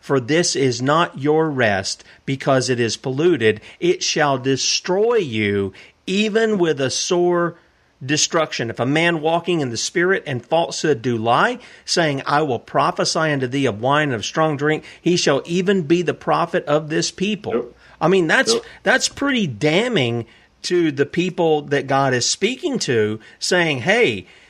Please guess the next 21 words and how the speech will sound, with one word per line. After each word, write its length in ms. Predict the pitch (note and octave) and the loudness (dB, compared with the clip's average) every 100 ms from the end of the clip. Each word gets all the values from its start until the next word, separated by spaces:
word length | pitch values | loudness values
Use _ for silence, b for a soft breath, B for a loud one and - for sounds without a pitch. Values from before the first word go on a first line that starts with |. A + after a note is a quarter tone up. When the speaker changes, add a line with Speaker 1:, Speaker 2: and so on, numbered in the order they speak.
| B B | B B
Speaker 1:
you 400 | - D#3 E3+ A3+ | -14 -6 -2 0
guys 280 | A#4+ A#3+ D#3+ | 0 0 0
are 60 | |
so 320 | D3 - G3+ F#3+ | -2 0 0 -2
far 320 | - F#3 E3 | -2 0 0
from 380 | - D#3 G3+ C3+ | -2 -2 0 -2
me, 320 | G#2+ G#2+ - b | -2 -4 -10 b
you 200 | E3 F#3 C#4 | -8 -4 0
don't 200 | A#4 D#4+ | 0 0
even 240 | F#3+ F3+ | 0 0
know 160 | E3+ F3 | 2 2
what 240 | E3+ D#3+ | 2 2
I've 240 | C#3 B2+ | 2 0
said." 640 | - - G3+ A3 C3 F2+ - _ _ _ _ _ _ _ _ _ _ | -2 -2 0 0 -2 -6 -14 _ _ _ _ _ _ _ _ _ _
Speaker 2:
Yeah. 140 | - - | -4 -2
Speaker 1:
I, 160 | - | 0
I 20 | F#3 | 2
mean, 260 | G3+ F3+ F3+ | 2 0 0
and, 180 | F#3 - | -2 0
and 220 | F#3 F3+ | 0 2
there's, 340 | F#3 F3+ - | 2 0 -2